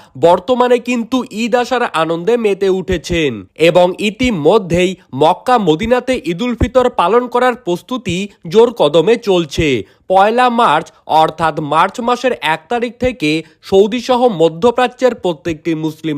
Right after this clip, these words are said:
দেশগুলিতে রোজা শুরু হয়েছিল। এই অবস্থায় বর্তমানে বাংলাদেশ ও ভারতে কবে দেখা যাবে ঈদের চাঁদ, তা নিয়ে কিন্তু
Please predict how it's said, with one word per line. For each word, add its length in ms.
দেশগুলিতে 680
রোজা 400
শুরু 320
হয়েছিল। 500
এই 180
অবস্থায় 680
বর্তমানে 680
বাংলাদেশ 580
ও 80
ভারতে 540
কবে 360
দেখা 400
যাবে 260
ঈদের 380
চাঁদ, 300
তা 200
নিয়ে 240
কিন্তু 380